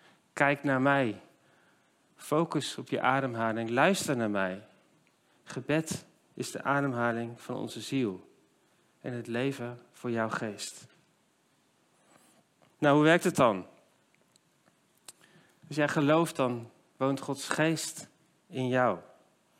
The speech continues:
En daarom zijn we voortdurend met Gods geest verbonden. En kunnen we zijn levensadem inademen,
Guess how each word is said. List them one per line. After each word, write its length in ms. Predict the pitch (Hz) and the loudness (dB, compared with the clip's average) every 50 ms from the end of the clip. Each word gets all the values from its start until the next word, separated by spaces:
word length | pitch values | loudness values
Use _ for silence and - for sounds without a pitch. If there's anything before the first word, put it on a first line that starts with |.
| _ - _ _ _ _ _ | _ -20 _ _ _ _ _
En 100 | - - | -14 -6
daarom 360 | 120 135 143 139 131 120 117 113 | -2 0 0 0 0 -2 -2 -2
zijn 260 | - 127 127 123 120 | -2 -2 0 0 -2
we 80 | 120 | -4
voortdurend 540 | 113 - 131 123 117 135 151 156 139 127 117 | -4 -4 -6 -4 0 0 0 0 0 -2 -6
met 160 | 113 110 - | -8 -8 -8
Gods 260 | - - 156 156 - - | -6 -6 -8 -6 -4 -2
geest 480 | - 127 117 113 107 - - - - _ _ _ | 0 0 0 0 -2 -4 -8 -12 -14 _ _ _
verbonden. 580 | _ - - 120 107 131 151 160 135 104 - - - - _ _ _ _ _ _ _ _ _ _ | _ -16 -14 -8 -2 0 2 2 2 0 -2 -8 -12 -20 _ _ _ _ _ _ _ _ _ _
En 100 | - 117 | -14 -10
kunnen 220 | - - 127 123 | -6 -4 -4 -4
we 60 | 117 113 | -4 -4
zijn 200 | - 120 113 113 | -4 -4 -4 -2
levensadem 680 | 120 123 127 123 123 - - - 123 120 113 117 120 - | -2 -2 -2 -4 -4 -6 -4 -2 -2 -2 -2 -4 -8 -6
inademen, 640 | - 139 135 127 117 110 107 101 98 95 90 92 | -4 -2 -2 -2 -2 -4 -4 -6 -8 -10 -14 -16